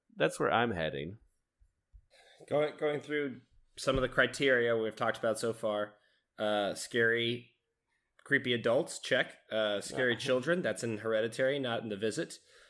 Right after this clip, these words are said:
Speaker 2: Um, I don't know, death to an animal of some kind, that looks like that's gonna be everywhere. Um,
Speaker 1: Man, it sucks to be a bird in a horror movie.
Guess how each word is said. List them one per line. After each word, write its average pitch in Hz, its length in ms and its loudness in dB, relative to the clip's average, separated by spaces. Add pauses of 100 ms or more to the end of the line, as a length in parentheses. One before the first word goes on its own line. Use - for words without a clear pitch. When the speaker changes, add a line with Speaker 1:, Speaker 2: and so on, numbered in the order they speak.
(200)
Speaker 2:
Um, 107 580 2 (880)
I 127 80 4
don't 135 120 4
know, 120 160 4 (160)
death 131 300 6
to 117 320 4
an 117 120 2
animal 131 480 4
of 135 80 2
some 147 240 0
kind, 147 360 0
that 127 100 4
looks 120 180 0
like 113 120 0
that's 117 200 0
gonna 127 180 0
be 113 440 -2
everywhere. 113 600 0 (120)
Um, 110 540 0 (420)
Speaker 1:
Man, 117 540 4
it 160 240 2
sucks - 460 4
to 117 100 -2
be 104 100 2
a 98 80 6
bird 98 400 4
in 92 100 0
a 82 80 -2
horror 87 280 0
movie. 78 480 -8